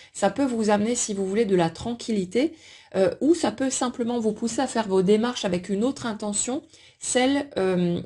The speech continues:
tout bonnement, de vous tranquilliser sur le fait que, ok, j'avais quand même un petit doute, euh, du coup j'ai essayé, j'ai tenté le coup, j'ai expérimenté,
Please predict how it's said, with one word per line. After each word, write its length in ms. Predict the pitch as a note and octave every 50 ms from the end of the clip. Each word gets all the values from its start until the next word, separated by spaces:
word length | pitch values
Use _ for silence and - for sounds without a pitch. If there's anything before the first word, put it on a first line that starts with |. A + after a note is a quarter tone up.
| - - -
tout 140 | - C#4
bonnement, 460 | A3+ B3 A#3+ A3 G#3+ G#3 G#3 A#3+ - - _ _ _ _
de 140 | - F3 G3+
vous 180 | G#3 G3 G#3 G#3
tranquilliser 880 | G#3+ - - C#4 C#4+ C#4 - C#4 A#3 A3+ A3+ G#3+ G3+ G#3+ A3 C#4 E4 - - _ _ _ _
sur 240 | - - - A#3 A3
le 120 | A3 G#3+ A3
fait 280 | - C4 C4+ C4+ -
que, 220 | - A3 G#3 G3+ -
ok, 260 | - A#3+ A#3+ - C4 A3+ - - - _ _ -
j'avais 360 | F3 G3 G#3+ G#3 C4 D4 C#4+
quand 140 | - B3+ B3
même 180 | C#4 C#4 B3+
un 140 | A#3 G3+ F3
petit 240 | F3+ - - A3 G3
doute, 380 | F#3+ B3 D4+ - E4 - - _ _ - - - - _ - -
euh, 100 | F#3+ F#3+
du 140 | F3+ G3+ A3+
coup 220 | A3 - C4 A#3+
j'ai 240 | G#3 G3+ B3 C#4+ D4
essayé, 640 | C4 C4+ - - A3 G#3+ F#3 F#3+ G#3 B3 E4 - - -
j'ai 200 | G3+ F#3+ G3 G3
tenté 340 | G3+ A#3+ B3 B3 - A#3+ G#3+
le 80 | F#3
coup, 340 | F3+ - - F3+ - D4 D#4+
j'ai 200 | B3+ G3+ F3+ F#3
expérimenté, 920 | G3 G3 - - - A3+ G#3+ A3 G#3 G3+ F#3 E3 E3+ - A3 C#4 F#4 -